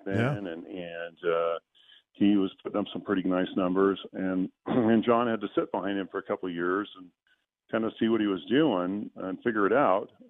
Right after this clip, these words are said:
Speaker 1: Uh, so I don't think it was apparent right at the beginning, um, but within, within two years, I would say, you know, he started to show his, his mettle out there and show how tough he was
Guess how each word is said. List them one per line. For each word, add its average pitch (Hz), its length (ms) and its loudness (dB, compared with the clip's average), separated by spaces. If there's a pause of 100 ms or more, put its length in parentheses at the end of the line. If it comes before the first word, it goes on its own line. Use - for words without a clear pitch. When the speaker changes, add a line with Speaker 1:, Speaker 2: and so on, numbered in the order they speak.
Speaker 1:
Uh, 101 200 -8 (100)
so 135 100 0
I 165 40 0
don't 185 160 0
think 143 100 -6
it 117 80 -6
was 98 140 -10
apparent 110 420 -4
right 104 160 -4
at 98 80 -2
the - 80 -12
beginning, 87 600 -4 (520)
um, 95 380 -2
but 104 140 -4
within, 110 500 2 (140)
within 117 340 0
two 107 140 0
years, 95 480 0
I 90 80 0
would 90 160 -6 (100)
say, 87 340 0
you - 160 -8
know, 87 140 0
he 95 120 2
started 90 360 2
to 90 260 0 (120)
show 95 220 6
his, 85 80 0 (260)
his 90 160 -6
mettle 95 300 2
out 80 220 2
there 87 380 -2
and 85 220 -20
show 92 100 4
how 87 140 2 (100)
tough 101 160 2
he 90 100 -6
was 82 320 -2